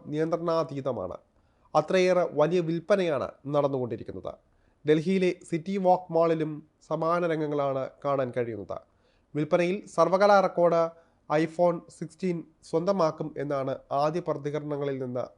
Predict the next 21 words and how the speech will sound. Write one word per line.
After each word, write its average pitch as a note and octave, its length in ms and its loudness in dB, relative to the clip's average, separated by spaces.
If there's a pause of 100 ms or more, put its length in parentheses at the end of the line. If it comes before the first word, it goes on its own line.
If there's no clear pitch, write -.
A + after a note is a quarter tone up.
വ്യക്തമാകുന്നത്. B2 680 -6 (720)
iPhone G#3+ 220 0 (100)
fifteen-ന്റെ F#3+ 440 -2 (280)
ആദ്യ E3+ 260 0
ദിന F3+ 100 -2 (200)
വിൽപ്പനയെ E3 440 -2
അപേക്ഷിച്ച് D#3+ 400 -4 (260)
iPhone D#3 240 -6 (120)
sixteen-ൽ D#3+ 360 -6 (340)
പതിനെട്ട് F3+ 440 0
മുതൽ E3+ 180 -6 (180)
ഇരുപത് G3 320 -4 (100)
ശതമാനം D#3+ 520 -4
വരെ D3+ 140 -2 (160)
വളർച്ചയാണ് D#3+ 680 0 (520)
വിൽപ്പനയിൽ D#3+ 460 0 (180)
ഉണ്ടായിരിക്കുന്നതെന്ന് D#3 840 -2 (260)
കൗണ്ടർ D#3+ 380 -2
പോയിന്റ് D#3 280 -4
റിസർച്ച് D3 340 -6
ഡയറക്ടറായ C#3 600 -4